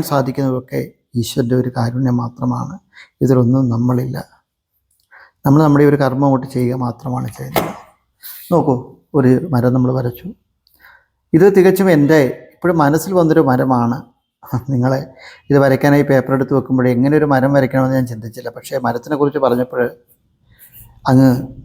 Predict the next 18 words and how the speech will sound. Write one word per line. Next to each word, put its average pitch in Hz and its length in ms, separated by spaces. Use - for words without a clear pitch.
ഒരു 135 180
മരം 131 240
ഉള്ളിലിങ്ങനെ 135 500
പൂത്ത് 131 380
തളിർത്ത് 123 460
വളർന്നു 127 420
വന്നതുപോലെ 123 520
തോന്നി. 117 260
ഒരു 131 160
പാറ 123 300
ഇവിടെ 117 200
ഇരിക്കട്ടെ, 127 340
ഒരു 131 160
തണലിൻ്റെ 120 420
ഓരം 135 380
പറ്റി 123 220
ഈ 127 120
പാറയും. 135 380